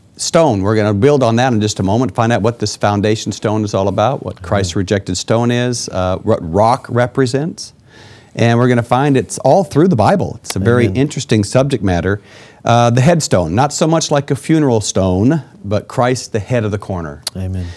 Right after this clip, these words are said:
Speaker 1: So we wanna talk about that, and I, I, I would like to ask Brother Stephen a question. Brother Stephen, could we say effectively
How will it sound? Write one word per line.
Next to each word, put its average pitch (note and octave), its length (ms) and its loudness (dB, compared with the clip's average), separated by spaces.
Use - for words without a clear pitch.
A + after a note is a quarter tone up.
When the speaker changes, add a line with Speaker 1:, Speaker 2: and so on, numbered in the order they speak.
Speaker 1:
So - 120 -2
we A#2+ 80 4
wanna C#3+ 220 2
talk C#3+ 260 0
about A#2 300 0
that, A#2 200 2
and A#2 300 -2
I, - 500 -4
I, C#3 40 0
I - 20 2
would D#3+ 140 0
like F3 160 -2
to C#3 80 0
ask C3 180 -2
Brother A#2+ 160 -2
Stephen C#3 320 0
a A2 40 -4
question. C3+ 500 -4
Brother C3+ 240 -2
Stephen, D3+ 380 0
could F#3 220 2
we F3 160 2
say D3 240 0
effectively C3 800 -2